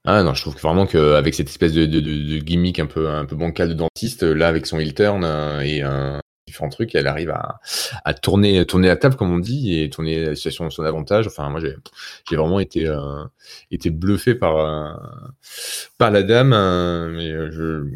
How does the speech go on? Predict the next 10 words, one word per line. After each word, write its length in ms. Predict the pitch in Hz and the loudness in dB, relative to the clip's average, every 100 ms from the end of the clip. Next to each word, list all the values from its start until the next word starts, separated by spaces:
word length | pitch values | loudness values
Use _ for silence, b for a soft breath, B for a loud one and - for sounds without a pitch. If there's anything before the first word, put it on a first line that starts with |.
| - | -12
je 100 | - | -10
fais 60 | 82 | -4
ok, 300 | 85 87 - | -2 -2 -4
c'était, 380 | - - 85 80 | -8 -6 2 4
euh, 180 | 78 78 | 4 2
c'était, 300 | 71 82 78 | -2 -2 -2
je 40 | |
trouve, 220 | - 90 | -2 0
euh, 260 | 82 78 78 | 4 4 2
solide. 400 | - 98 90 | 2 2 2